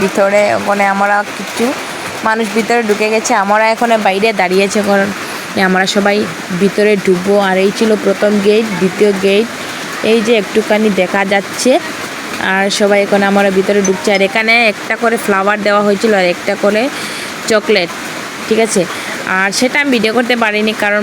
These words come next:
ময়নাকে ধরতে গিয়ে সেটা আমার ভিডিও করা হয়নি। আর অনেকে ভিতরে ঢুকে বসে পড়েছে already, আর আমরা ওখানে বসতে পারিনি।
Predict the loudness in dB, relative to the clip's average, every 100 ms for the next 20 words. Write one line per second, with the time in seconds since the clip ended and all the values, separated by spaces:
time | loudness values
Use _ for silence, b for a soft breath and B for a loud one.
0 | 2 2 2 2 0 0 0 -2 -2 -2
1 | 0 0 0 2 0 0 0 0 0 2
2 | 2 2 2 0 0 0 0 0 0 2
3 | 2 0 0 0 0 2 0 0 0 2
4 | 2 2 2 2 0 2 2 2 2 2
5 | 0 0 2 2 2 0 0 0 0 0
6 | 0 2 2